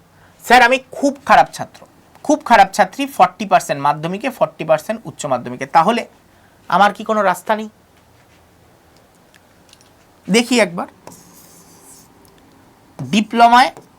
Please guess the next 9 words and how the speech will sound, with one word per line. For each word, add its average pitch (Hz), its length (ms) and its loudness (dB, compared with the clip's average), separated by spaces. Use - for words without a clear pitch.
পাঁচ 175 240 4
মার্কস - 560 -10
এবং 185 260 -2
এক্সপিরিয়েন্সে 214 720 -4
দশ 147 360 -2
মার্কস। - 520 -16
"স্যার, 269 260 6
পনেরো 233 340 4
মার্কস, - 600 0